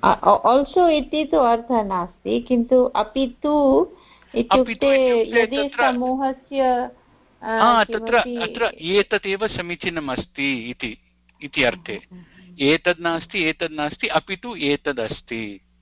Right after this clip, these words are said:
Speaker 2: हम्म।
Speaker 1: अस्तु।
Speaker 2: अपि इत्युक्ते एतावत् यत् उ-, उक्तवन्तः तत्र किमपि समीचीनं नास्ति, यत् इदानीं वदामः तदेव समीचीनम् अस्ति इति।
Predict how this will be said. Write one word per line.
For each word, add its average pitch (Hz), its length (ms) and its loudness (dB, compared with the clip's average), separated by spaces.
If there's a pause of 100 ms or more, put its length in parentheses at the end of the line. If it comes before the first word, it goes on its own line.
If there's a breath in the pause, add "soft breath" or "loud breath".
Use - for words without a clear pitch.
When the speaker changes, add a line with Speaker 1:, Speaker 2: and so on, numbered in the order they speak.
(180)
Speaker 2:
हम्म। - 1120 -20
Speaker 1:
अस्तु। 180 540 -20
Speaker 2:
अपि 185 300 2
इत्युक्ते 202 760 -2 (720 soft breath)
एतावत् 175 800 0
यत् - 380 -6
उ-, 170 100 -20 (400)
उक्तवन्तः 202 880 0 (420)
तत्र 185 340 0
किमपि 180 580 -4
समीचीनं 151 500 -4
नास्ति, 151 720 -2 (520 soft breath)
यत् 151 460 2
इदानीं 160 460 -4
वदामः 151 680 0
तदेव 143 580 -2
समीचीनम् 123 540 -8
अस्ति 107 320 -12
इति। 104 340 -20